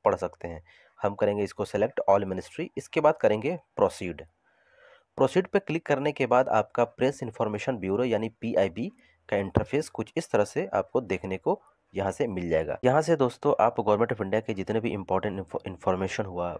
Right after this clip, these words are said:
पॉलिसीज हुई, स्कीम हुआ, आप यहाँ से इसको रिलीज वाले ऑप्शंस पे देख सकते हैं। इसके बाद दोस्तों अगर आप इस हेडलाइंस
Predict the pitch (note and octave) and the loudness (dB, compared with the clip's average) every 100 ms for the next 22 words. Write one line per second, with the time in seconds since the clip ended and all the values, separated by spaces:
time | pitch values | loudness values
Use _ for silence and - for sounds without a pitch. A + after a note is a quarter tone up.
0 | - G2 G2 - G#2+ F#2+ F#2 F2+ - - | 0 0 0 -4 -4 -4 -6 -6 -10 -14
1 | - - G#2+ F#2 F2 - - - - _ | -12 -4 -4 0 0 -2 -10 -20 -20 _
2 | _ - G#3+ G#3 F3+ - - F3 - D#3+ | _ 2 2 2 -4 -2 -6 -6 -2 -2
3 | F3 - F#2 G#2 B2+ F#2+ G2 E2+ - G2+ | -2 -8 -2 0 2 2 4 2 2 -6
4 | - - C3+ - E2+ - - - D#2 E2 | -6 -4 -4 0 -4 -2 -10 -10 -14 -16
5 | - - _ C3+ - E3 D#3 B2 - B2+ | -20 -20 _ -10 2 4 6 2 4 4
6 | B2 C3+ - - A2+ - G2+ A2+ | 6 4 2 -8 -8 0 2 4